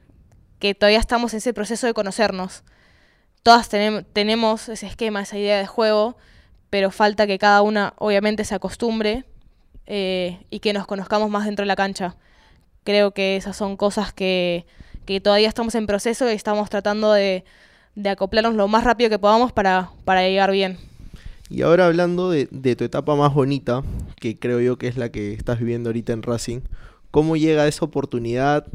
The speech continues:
Speaker 2: eh, de ser la primera peruana en la Liga Argentina? Eh, tú
Speaker 1: Eh,
Speaker 2: estabas en dos mil veinte, eso fue en noviembre, octubre, si no me equivoco.
Speaker 1: Sí, noviembre.
Speaker 2: Noviembre, ya más o menos,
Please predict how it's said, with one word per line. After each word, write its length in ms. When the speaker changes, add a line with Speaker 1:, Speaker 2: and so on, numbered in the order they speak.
Speaker 2:
eh, 580
de 200
ser 200
la 140
primera 320
peruana 560
en 60
la 100
Liga 180
Argentina? 600
Eh, 240
tú 60
Speaker 1:
Eh, 20
Speaker 2:
estabas 540
en 100
dos 120
mil 260
veinte, 460
eso 200
fue 160
en 60
noviembre, 340
octubre, 340
si 80
no 80
me 60
equivoco. 340
Speaker 1:
Sí, 200
noviembre. 540
Speaker 2:
Noviembre, 720
ya 260
más 240
o 40
menos, 420